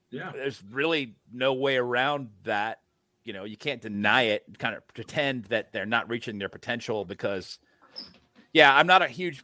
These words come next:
Speaker 2: Matt Canada fan, but I, I hate all, all offensive coordinators. I've come to that
Speaker 1: I,
Speaker 2: conclusion.
Speaker 1: I think many of us do. Yeah.
Speaker 2: And,
Speaker 1: Um,
Speaker 2: you know, I, but I look at the execution out there and they just haven't been good. I mean, they were better this week.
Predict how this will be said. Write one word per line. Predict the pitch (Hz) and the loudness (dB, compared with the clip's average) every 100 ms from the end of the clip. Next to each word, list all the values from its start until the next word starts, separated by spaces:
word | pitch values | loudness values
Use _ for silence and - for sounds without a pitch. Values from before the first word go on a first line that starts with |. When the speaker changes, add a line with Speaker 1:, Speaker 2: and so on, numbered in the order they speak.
| - | -4
Speaker 2:
Matt | 143 120 | -4 -2
Canada | - 127 104 | -4 -6 -6
fan, | - 98 90 85 _ | -8 -8 -8 -12 _
but | 117 - | -8 -2
I, | 127 120 _ | -2 -4 _
I | 131 131 | -4 -2
hate | 139 | -2
all, | 123 113 110 | 0 -2 -4
all | 87 113 107 | -2 0 -2
offensive | 101 87 82 | -4 -14 -14
coordinators. | 87 87 87 87 90 | -14 -12 -14 -16 -16
I've | 85 - | -18 -18
come | - 98 | -12 -8
to | 92 | -6
that | |
Speaker 1:
I, | 87 | -8
Speaker 2:
conclusion. | 92 - 180 170 | -8 -8 -6 -8
Speaker 1:
I | |
think | 151 269 240 | -6 -8 -2
many | 151 147 | 0 2
of | 135 104 | 0 -4
us | - | -10
do. | 117 90 76 - _ _ _ 107 | -12 -12 -14 -20 _ _ _ -10
Yeah. | 104 | -4
Speaker 2:
And, | 127 131 127 120 | 2 4 4 4
Speaker 1:
Um, | 107 104 101 95 92 _ _ _ _ _ - | -2 -6 -8 -10 -14 _ _ _ _ _ 0
Speaker 2:
you | 143 | 4
know, | 107 120 - - | 4 0 -8 -2
I, | 139 139 - | 2 2 4
but | 151 | 8
I | |
look | 160 190 | 8 8
at | |
the | 175 | 4
execution | 160 143 - 202 - 131 | 2 0 -4 -2 0 0
out | 113 | 0
there | 120 110 110 117 | 2 2 2 -2
and | 113 - - - - _ _ - - 90 | -6 -8 -20 -20 -20 _ _ -20 -20 -6
they | 131 147 | -4 -4
just | 170 - | -6 -4
haven't | 135 147 143 | -2 -2 -4
been | 113 104 | -8 -10
good. | - 143 165 - 107 | -4 -2 -2 -6 -6
I | |
mean, | 110 104 101 _ _ _ _ _ _ _ | -4 -6 -10 _ _ _ _ _ _ _
they | - | 2
were | 185 165 | 4 10
better | 214 269 | 10 10
this | 254 269 | 6 0
week. | 320 - | 0 -2